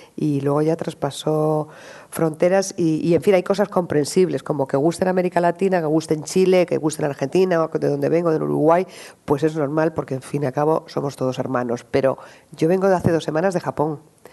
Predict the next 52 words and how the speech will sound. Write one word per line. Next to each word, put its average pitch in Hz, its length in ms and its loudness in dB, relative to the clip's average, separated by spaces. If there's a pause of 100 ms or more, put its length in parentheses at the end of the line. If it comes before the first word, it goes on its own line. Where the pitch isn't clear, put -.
(360)
y 151 140 2
allí 156 480 -2 (160)
estaban 156 340 -4
poniendo 180 200 -2
la 180 60 -2
serie, 202 180 -4
estaban 196 240 -4
entusiasmados 202 680 -4
los 147 180 -6
japoneses. - 600 -4 (120)
No 165 120 0
me 214 120 2
pregunten 196 420 0
<laughs> - 80 -10
por - 180 0
qué. 202 200 0 (680)
Y - 20 0
decía, 170 140 2
"¿qué 190 80 6
van 285 140 6
a 311 40 6
entender 214 800 2
esta 208 280 2
gente?". 233 260 0
Porque 180 220 0
nosotros 202 400 2
es 190 100 -4
nuestra 202 260 0
lengua, 175 220 2
es 165 60 -2
nuestra 156 240 -2
cultura. 170 440 4 (280)
En 170 100 2
fin, 185 180 2
saltamos 202 440 4
un 202 100 2
océano, 180 400 4
pero 151 240 2 (300)
más 185 280 2
o 165 60 4
menos 165 440 2
estamos 156 580 0
en, 147 180 2
en, 143 260 -2
en 147 140 0
la 143 100 0
misma 156 460 0
sintonía, 147 680 0
en 143 100 0
la 143 60 0
misma 147 300 0
onda, 147 280 0